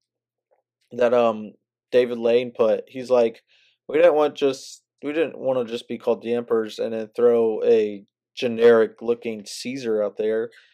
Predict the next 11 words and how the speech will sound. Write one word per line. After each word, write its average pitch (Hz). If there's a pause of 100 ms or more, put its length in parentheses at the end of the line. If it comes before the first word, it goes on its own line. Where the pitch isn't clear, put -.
(220)
And 120 (340)
it -
looks -
like 135
the 147
Little 151
Caesars -
logo. 127 (320)
That's 185
hilarious. 151
<laughs> -